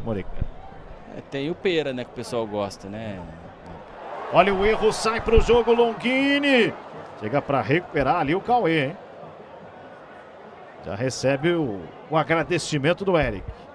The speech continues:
Speaker 1: Luan Patrick soltando em Cuejo. Christian. De novo com o zagueiro Luan Patrick. Tá com ela o Tomás Coelho.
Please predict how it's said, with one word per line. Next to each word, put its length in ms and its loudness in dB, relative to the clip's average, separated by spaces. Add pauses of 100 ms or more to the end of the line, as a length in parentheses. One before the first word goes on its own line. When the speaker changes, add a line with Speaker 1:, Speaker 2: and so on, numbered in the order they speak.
(1040)
Speaker 1:
Luan 180 4
Patrick 420 -2
soltando 380 0
em 100 -4
Cuejo. 560 4 (2250)
Christian. 560 -2 (1000)
De 60 -12
novo 180 0
com 100 0
o 40 4
zagueiro 320 2
Luan 180 4
Patrick. 680 -4 (1000)
Tá 80 -10
com 140 0
ela 120 4
o 60 4
Tomás 380 0
Coelho. 640 0